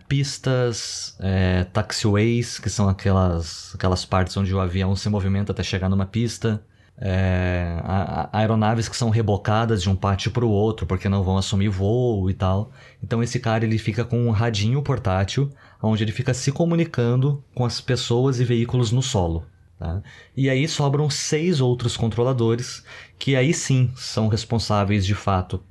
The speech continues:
quatro deles por controlar de fato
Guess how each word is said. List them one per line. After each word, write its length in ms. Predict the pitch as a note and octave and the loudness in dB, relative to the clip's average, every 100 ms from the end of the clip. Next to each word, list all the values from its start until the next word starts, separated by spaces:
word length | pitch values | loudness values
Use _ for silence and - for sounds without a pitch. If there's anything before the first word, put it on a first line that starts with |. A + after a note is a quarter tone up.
| - - | -20 -20
quatro 420 | - A#2+ C#3 C3 C3+ | -4 -2 0 0 0
deles 400 | G#2+ G2+ F2+ - | 2 2 0 -4
por 200 | A#2 - | -4 -2
controlar 840 | A#2 A2+ A#2 A2 G2 G2 C#3 - - A2 | 0 0 0 2 2 2 0 -4 -10 -4
de 140 | G2+ | -2
fato 500 | G#2 - F#2+ F#2+ G#2 | -2 0 0 0 -2